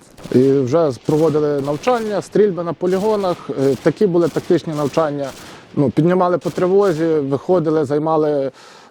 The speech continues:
е, ну, окопувались цілу ніч, там, ну, різно. Було, підготовка була у нас, а потім після підготовки нас відправили в Бахмут. В Бахмут ми заїхали п'ятнадцятого березня. Е,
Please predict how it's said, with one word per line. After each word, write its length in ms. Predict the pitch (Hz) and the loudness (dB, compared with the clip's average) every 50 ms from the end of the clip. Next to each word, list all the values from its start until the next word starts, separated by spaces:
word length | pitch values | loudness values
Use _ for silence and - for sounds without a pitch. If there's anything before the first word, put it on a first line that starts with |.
| - - | -4 0
е, 280 | 127 120 123 123 113 101 - _ - | 2 2 4 2 0 -2 -4 _ 0
ну, 220 | 156 139 120 104 - - - - - | 2 2 2 0 -4 -8 -18 -8 -4
окопувались 600 | 147 - - 220 202 - 185 185 180 175 165 - | -2 2 4 2 2 4 2 2 2 2 0 0
цілу 260 | - - 185 175 180 175 | 0 0 2 2 2 0
ніч, 260 | 175 180 175 151 - | 0 -2 -4 -4 -6
там, 280 | - 151 143 143 139 | -6 -6 -6 -6 -6
ну, 340 | 131 135 131 123 120 123 131 | -6 -6 -6 -4 0 2 4
різно. 260 | 143 156 131 120 120 | 4 4 2 2 -2
Було, 400 | 123 143 180 180 165 156 147 131 127 117 - - - - - - - - - _ _ | 0 2 2 4 4 2 2 0 -2 -4 -8 -14 -20 -20 -20 -20 -20 -20 -20 _ _
підготовка 520 | - 139 147 151 143 - 185 139 - 147 143 | 0 2 2 4 4 4 2 2 2 -2 -2
була 260 | 156 214 269 277 277 | -2 0 0 0 -2
у 60 | 262 | -2
нас, 180 | 254 247 226 - - - _ _ - - | -4 -8 -12 -12 -16 -20 _ _ -2 2
а 100 | 160 135 | 2 4
потім 420 | 120 208 220 196 - 202 185 165 | 4 4 2 4 2 2 2 2
після 600 | - - 156 139 - 160 147 143 143 143 139 135 120 | 2 0 0 0 2 2 4 4 4 2 2 0 0
підготовки 580 | - 151 135 139 143 - 190 185 156 - 143 | 0 0 0 2 2 2 2 2 2 0 -2
нас 260 | 143 135 120 - - 127 | -4 -4 -6 -6 -8 -8
відправили 640 | - - - 139 135 127 127 127 123 120 120 117 | -4 -2 0 0 2 0 0 -2 -2 -2 -4 -4
в 160 | 113 110 104 | -6 -6 -4
Бахмут. 480 | 110 107 120 104 - - - - - - - - - - - 135 - | -2 -2 -2 -2 -4 -8 -20 -20 -20 -20 -16 -14 -12 -8 -8 -4 -2
В 40 | |
Бахмут 340 | 165 190 - - 190 175 - | -2 -2 -2 0 -2 0 0
ми 100 | 185 165 | 0 0
заїхали 540 | 147 170 175 185 170 - 170 160 156 156 143 - _ _ - | 2 2 0 0 0 0 0 0 0 -2 -4 -8 _ _ -4
п'ятнадцятого 580 | 156 - - 170 160 - - - - 156 156 | -4 -2 -2 -2 -4 -4 -6 -4 -2 -2 -2
березня. 540 | 143 156 214 226 220 214 185 190 202 185 170 - _ _ _ _ _ _ _ _ _ _ - _ - - - - - - - - - - - - - - - - - - - - - - | -2 -2 -4 -2 -2 -4 -6 -6 -10 -14 -16 -18 _ _ _ _ _ _ _ _ _ _ -20 _ -20 -20 -20 -20 -20 -18 -12 -12 -12 -12 -12 -20 -20 -20 -20 -20 -20 -20 -20 -8 -2 0
Е, 480 | 139 131 135 131 131 127 127 120 117 | 2 2 2 0 0 0 0 -2 -2